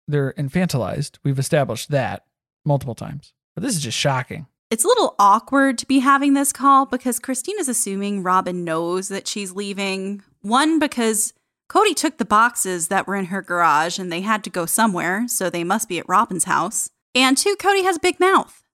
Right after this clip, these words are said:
Speaker 1: Some people were pointing out that on those establishing shots of Robin's house last episode, in episode two, you could see some of those boxes. So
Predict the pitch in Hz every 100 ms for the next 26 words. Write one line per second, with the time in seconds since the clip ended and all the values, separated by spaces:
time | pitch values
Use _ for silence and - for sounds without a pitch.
0 | _ - 160 170 156 139 - 160 147 143
1 | 151 139 - 143 131 - 147 147 143 139
2 | 135 127 - 156 147 135 147 - 139 131
3 | 131 135 135 131 - 139 127 - - -
4 | 135 156 147 131 - - 123 127 135 131
5 | 123 123 131 - 160 139 123 _ _ _
6 | _ 151 151 143 180 180 160 143 127 120
7 | 135 123 120 - 110 - - _ _ _
8 | _ - - 127 123 120